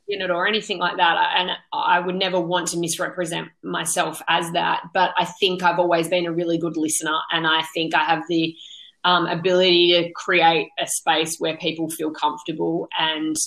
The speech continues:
um, I'd like to think I'm a pretty empathetic person, so they feel like they can talk free of judgment. Um, and I think so much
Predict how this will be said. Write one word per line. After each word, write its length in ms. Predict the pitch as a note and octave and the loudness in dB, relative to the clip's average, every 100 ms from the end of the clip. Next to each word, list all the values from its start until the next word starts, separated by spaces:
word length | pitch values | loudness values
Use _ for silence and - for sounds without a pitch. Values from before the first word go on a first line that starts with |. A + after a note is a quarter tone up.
| - - _ - | -8 -20 _ -4
um, 300 | D#3+ D#3+ D3+ | 2 2 2
I'd 120 | - D#3+ | -2 2
like 200 | D#3 - | 2 2
to 80 | |
think 180 | - E3 | -2 -2
I'm 80 | D#3+ | 0
a 120 | D#3+ | -4
pretty 240 | - D#3+ D#3+ | -4 -4 -4
empathetic 560 | D3+ D#3+ - D#3+ D#3+ | -6 -6 -4 -2 -2
person, 560 | - D#3 D#3+ - D3+ D3+ | -2 -2 0 -2 -4 -4
so 200 | D3+ D3+ | -4 -2
they 220 | D#3 D3+ - - | -2 -4 -8 -6
feel 200 | D#3+ D#3 | -2 0
like 160 | D#3+ D3+ | 0 0
they 120 | D#3 | -4
can 180 | D#3+ D3+ | -4 -2
talk 280 | D#3+ D#3 | -2 -4
free 260 | - D#3 D3+ | -2 -2 -2
of 120 | C#3 | -4
judgment. 580 | D#3+ D3+ D#3 E3 E3 E3 - - - - - | -4 -4 -4 -6 -8 -10 -18 -20 -20 -12 0
Um, 560 | E3+ D#3 D#3 D3+ - _ - | 2 4 2 0 -6 _ -4
and 160 | E3+ E3 | -2 -2
I 80 | |
think 380 | D3 F#3 E3 E3 - _ | -2 -2 -2 -4 -12 _
so 560 | - - - - E3+ E3+ | -8 -6 -4 0 2 2
much 560 | E3+ - - - - | 0 0 0 0 -2